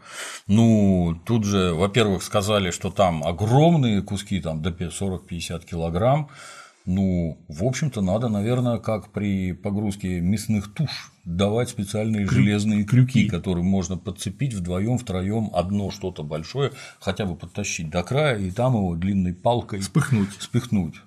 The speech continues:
Speaker 1: да. Ну, либо как-то по-другому там их подымать, забрасывать, я не знаю. Это раз. Инструмент должен быть соответствующий. Ну, а во-вторых, и даже, наверное, в главных,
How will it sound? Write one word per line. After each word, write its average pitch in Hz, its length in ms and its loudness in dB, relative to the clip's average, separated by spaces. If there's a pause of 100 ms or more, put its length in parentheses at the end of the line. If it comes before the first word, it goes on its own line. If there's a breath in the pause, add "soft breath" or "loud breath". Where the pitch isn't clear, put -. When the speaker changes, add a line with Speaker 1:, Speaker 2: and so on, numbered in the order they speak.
(100)
Speaker 1:
да. 78 460 -6 (100)
Ну, 78 260 -6
либо 107 240 0
как-то 80 500 -4
по-другому 76 600 -6
там 71 260 -6
их - 120 -18
подымать, 80 480 -4
забрасывать, 78 720 -6
я 80 140 -6
не 82 120 -6
знаю. 73 380 -8 (480 loud breath)
Это - 240 -2
раз. - 320 4 (500)
Инструмент 98 600 -2
должен 87 320 -4
быть 80 120 -8
соответствующий. 80 720 -8
Ну, 82 280 -4
а 73 340 2
во-вторых, 87 540 -4
и 90 60 -6
даже, 78 260 -2
наверное, 78 400 -8
в 69 80 -12
главных, 98 640 4